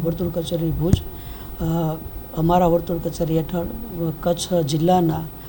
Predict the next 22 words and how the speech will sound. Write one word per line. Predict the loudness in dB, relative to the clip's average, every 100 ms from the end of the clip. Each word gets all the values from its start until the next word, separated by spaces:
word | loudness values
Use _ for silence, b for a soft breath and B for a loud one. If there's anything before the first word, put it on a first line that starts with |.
| B -2
કુલ | -2
છ | 0 -2
તાલુકા | 0 0 -2 -2
વિસ્તાર | -2 -2 -2 -2
આવેલ | 2 2 2
છે, | 0
જેમાં | -2 0 -2 -2
ભુજ, | 0 0 0 -6 B -6
નખત્રાણા, | -4 -2 -2 -2 -2 -2
માંડવી, | -2 -2 0 0 0
મુન્દ્રા, | 0 0 2 0 -2 -8 B B B B -4
અ, | -2 -2 -2
અબડાસા | 4 4 4 0
અને | -6 -6 -6 -4 -4 -8 -14 -16 -10 -4
નો | -2 0
સમાવેશ | 2 4 4 0
થાય | -4 -8
છે. | -8 -6
અમારા | 0 2 4 4
વર્તુળ | 2 0 -4 -4
કચેરીમાં, | -2 2 2 2 -2 -4
અ, | -8 -8 -6 -6 -6